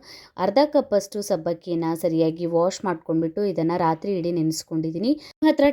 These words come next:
ಟೈಮ್ ಇಲ್ಲ ಅಂದ್ರೆ ನೀವು ನಾಲ್ಕು ಗಂಟೆ ಅಥವಾ ಐದು ಗಂಟೆವರೆಗೂ ನೆನೆಸ್ಕೊಳ್ಳಿ. ಈ ಥರ ಸರಿಯಾಗಿ ಸಬ್ಬಕ್ಕಿ ನೆಂದಿರ್ಬೇಕು. ಅರ್ಧ ಕಪ್ ಸಬ್ಬಕ್ಕಿ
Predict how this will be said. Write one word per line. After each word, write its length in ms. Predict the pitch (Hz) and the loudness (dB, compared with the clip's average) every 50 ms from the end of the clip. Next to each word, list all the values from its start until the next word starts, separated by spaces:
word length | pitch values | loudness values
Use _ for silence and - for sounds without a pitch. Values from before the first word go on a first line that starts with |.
| 285 240 | 2 2
ಟೈಮ್ 220 | 208 208 226 226 | 0 0 0 0
ಇಲ್ಲ 160 | 208 196 196 185 | 0 0 0 0
ಅಂದ್ರೆ 300 | 180 175 175 175 196 214 | 0 0 -2 -2 -2 -2
ನೀವು 280 | 220 208 185 175 185 226 | -2 -2 -4 -4 -2 -2
ನಾಲ್ಕು 360 | 254 233 202 180 180 175 175 - | -2 0 0 -2 -2 -4 -4 -4
ಗಂಟೆ 240 | 180 175 165 196 190 | -4 -4 -2 0 0
ಅಥವಾ 280 | 185 185 180 170 175 175 | 0 0 0 -2 0 0
ಐದು 200 | 170 165 165 - - | 0 -2 -2 -4 -4
ಗಂಟೆವರೆಗೂ 580 | 175 170 165 165 170 165 160 151 156 156 196 233 | -4 -2 -2 0 0 0 0 -2 -2 -2 -2 0
ನೆನೆಸ್ಕೊಳ್ಳಿ. 680 | 240 202 165 160 165 160 - - - 160 151 175 220 226 - 196 | 0 2 2 0 0 -2 -6 -8 -4 -2 -2 -2 -2 -4 -6 -10
ಈ 80 | 175 | -10
ಥರ 180 | - - 175 175 185 | -8 -4 -2 0 0
ಸರಿಯಾಗಿ 560 | 180 - 175 175 170 170 165 160 160 196 208 | 0 -2 0 0 2 2 0 0 -2 -6 -6
ಸಬ್ಬಕ್ಕಿ 480 | - - 165 156 170 160 160 - 190 185 170 | -4 -6 -4 -4 -4 -6 -4 -4 -4 0 0
ನೆಂದಿರ್ಬೇಕು. 680 | 160 160 156 160 165 156 156 151 151 151 _ - 240 311 320 - - - - - - _ - | 2 2 2 0 -2 -2 -2 -4 -4 -4 _ 0 0 0 0 -2 -10 -20 -20 -20 -12 _ -2
ಅರ್ಧ 200 | - - 226 294 302 | 0 2 4 4 4
ಕಪ್ 260 | 302 294 277 277 - - | 4 4 2 2 0 -2
ಸಬ್ಬಕ್ಕಿ 440 | 220 185 165 196 190 185 - 196 190 | -2 0 0 -2 -2 -2 -2 -4 -2